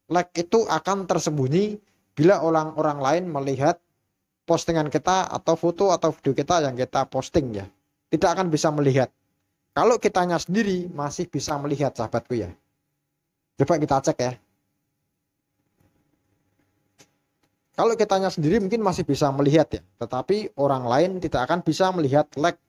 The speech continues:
atau suka di Instagram kalian, ya. Nah, jadi gitu, sahabatku, untuk caranya, ya. Sangat mudah sekali, bukan, ya? Semoga membantu.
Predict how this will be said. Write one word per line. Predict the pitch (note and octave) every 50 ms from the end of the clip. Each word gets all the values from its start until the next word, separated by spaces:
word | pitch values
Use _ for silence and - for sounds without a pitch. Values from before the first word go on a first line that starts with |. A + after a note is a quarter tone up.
| _
atau | _ - A#2+ - _ C#3+ C#3+ D3 D3 D#3 D#3 - _ _ _ _ _ _ _ _ _ _ _ _ _ _ _ _ _
suka | - D#3+ D3+ - E3 D#3 D3 C#3+ D3 - _ _ -
di | D3+ E3 E3+ F3 F3 - _ _ _ _ _ _ _ _ _ _ _ _ _ _ _ _
Instagram | - C3 - D3 C3+ - C#3+ B2+ A#2+ A2
kalian, | G#2+ G#2+ A2 A2 G2+ F#2 F2+ E2+ F2 G2
ya. | A2 A2+ C3 C#3 _ _ _ _ _ _ _ _ _ _ _ _ _ _ _ _ _ _ _ _ _
Nah, | _ G#2+ G#2+
jadi | G#2 G#2 A2+ A2 D#3
gitu, | C#3+ D3+ D3 F3 D#3+
sahabatku, | D#3+ C#3+ B2+ C#3 C3 - - F#3 F#3 D#3+ A#2
untuk | B2+ B2+ B2 C#3+ C#3+ D3 C#3+ C#3+ C#3 C#3 -
caranya, | - - C#3+ C3+ C3 B2 B2+ D3 D#3+ D3+
ya. | C#3+ D3 F3+ G3+ - _ _ _ _ _ _ _ _ _
Sangat | _ - C3 C3 C#3+ C#3+ C#3+ C#3+ C#3 - - D#3
mudah | D3 C#3+ - C3+ B2 B2+
sekali, | B2 - - - D3 F3 F3+ -
bukan, | - D3+ - G3 A3 A#3+ B3+ B3+ - _
ya? | C3 C#3 E3+ G3+
Semoga | G3+ - - D3 C3+ B2+ - - B2+ B2+
membantu. | B2+ B2+ A#2+ B2+ A#2 G#2+ A2 A2+ D#3+ F3+ G3+ A3 A3 G3+